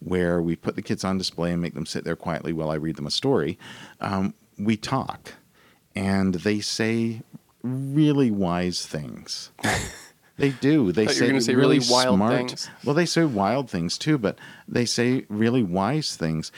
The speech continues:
Speaker 1: It's one of the reasons why we used, uh, uh, we did use this week some clips from C B C Kids that are on YouTube.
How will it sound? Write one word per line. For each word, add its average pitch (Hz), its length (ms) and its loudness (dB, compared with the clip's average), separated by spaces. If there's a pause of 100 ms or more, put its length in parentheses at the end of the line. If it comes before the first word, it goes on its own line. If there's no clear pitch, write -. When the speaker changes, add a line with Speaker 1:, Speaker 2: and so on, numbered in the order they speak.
(100)
Speaker 1:
It's 147 160 0
one 196 80 4
of 196 80 2
the 160 40 4
reasons 123 320 0
why 113 140 2
we 110 100 0
used, 104 520 0
uh, 92 220 0 (680)
uh, 90 280 -2
we 107 340 0 (120)
did 123 220 0
use 92 340 0
this - 240 -4
week 76 260 -4
some 85 220 -2
clips - 380 -4
from 85 260 -4
C 87 220 -4
B 80 100 -6
C 78 220 -6
Kids 82 420 -4
that 69 180 -6
are 76 240 -4
on 80 220 -4
YouTube. 82 460 -2